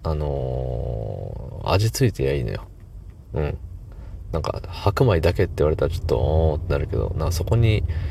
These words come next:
塩さえあればさ、塩むすびやんみたいな感じ。醤油かけたらなんかもうほぼ寿司やんみたいな感じでさ、あの、いけちゃうのよ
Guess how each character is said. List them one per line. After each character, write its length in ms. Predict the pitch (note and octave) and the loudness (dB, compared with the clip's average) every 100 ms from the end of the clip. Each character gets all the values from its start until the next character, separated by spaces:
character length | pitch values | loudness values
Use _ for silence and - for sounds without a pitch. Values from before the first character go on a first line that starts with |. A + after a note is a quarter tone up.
| - - - - | -4 -2 2 6
塩 140 | B2+ B2+ | 8 6
さ 160 | - | 8
え 80 | D#2+ | 6
あ 60 | D#2+ | 6
れ 100 | D#2 | 4
ば 140 | - | 2
さ、 200 | - - - - - - - - - | 2 2 0 -2 -2 -2 -2 2 6
塩 140 | F#2+ | 6
む 80 | G#2 | 6
す 160 | G#2+ D2 | 6 4
び 100 | C2 | 4
や 140 | D#2 | 4
ん 80 | D#2+ | 2
み 80 | - | 0
た 100 | - | 0
い 60 | |
な 80 | - | -2
感 240 | - - - | -2 -2 -2
じ。 160 | - - - - - - | 0 0 -2 -6 -8 -8
醤 240 | - - | 0 6
油 100 | A2+ | 6
か 80 | A#2 | 8
け 80 | G#2+ | 4
た 120 | D#2 | 4
ら 60 | B1+ | 2
な 100 | E2 | 0
ん 40 | |
か 80 | D2 | 0
も 60 | B1+ | 0
う 40 | |
ほ 120 | - | 4
ぼ 80 | G2+ | 4
寿 140 | F2 | 4
司 160 | E2+ F2+ | 2 2
や 100 | E2 | 2
ん 60 | E2 | 0
み 80 | |
た 60 | D2 | -2
い 20 | |
な 100 | - | -4
感 220 | F2 C2+ C2 | -2 -4 -4
じ 80 | |
で 80 | B1+ | -6
さ、 260 | - - - - | -4 -6 -6 -8
あ 40 | - | -6
の、 140 | A#1 | -4
い 60 | - | -2
け 100 | E2 | -2
ち 100 | - | -2
ゃ 40 | B1 | -4
う 20 | |
の 60 | |
よ 60 | - | -4